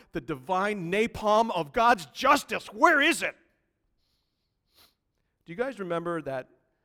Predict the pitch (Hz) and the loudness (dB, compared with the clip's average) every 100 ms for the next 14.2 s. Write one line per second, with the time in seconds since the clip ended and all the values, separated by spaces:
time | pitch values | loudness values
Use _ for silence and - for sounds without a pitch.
0 | _ _ _ _ - 143 143 139 151 135 | _ _ _ _ -16 -8 -6 -6 -8 -10
1 | 131 131 131 127 131 131 120 127 127 117 | -8 -8 -8 -10 -12 -16 -14 -14 -14 -16
2 | 123 123 123 113 131 127 117 120 117 120 | -18 -16 -16 -16 -16 -16 -20 -20 -20 -20
3 | 107 110 117 117 110 101 98 - - _ | -20 -20 -20 -20 -20 -20 -20 -20 -20 _
4 | _ _ 151 135 120 107 117 101 92 90 | _ _ -20 -20 -20 -20 -20 -20 -20 -20
5 | 90 101 110 _ _ _ _ _ _ _ | -20 -20 -20 _ _ _ _ _ _ _
6 | _ _ _ _ _ _ _ _ _ _ | _ _ _ _ _ _ _ _ _ _
7 | _ _ _ _ _ 92 85 87 87 90 | _ _ _ _ _ -20 -20 -20 -20 -20
8 | 90 85 85 82 82 87 95 98 _ _ | _ -20 -20 -20 -20 -20 -20 _ _ _
9 | _ _ _ _ _ _ _ _ _ _ | _ _ _ _ _ _ _ _ _ _
10 | _ _ _ _ - 170 170 - 160 151 | _ _ _ _ -10 -6 -6 -6 -10 -8
11 | 175 175 175 - 208 170 151 147 143 135 | -6 -6 -6 -12 -12 -8 -8 -8 -8 -10
12 | 170 170 170 170 165 160 - - - _ | -6 -4 -2 -2 -4 -8 -16 -20 -20 _
13 | _ - 151 156 160 156 156 156 156 156 | _ -14 -8 -6 -6 -4 -4 -4 -6 -6
14 | 135 110 | -8 -14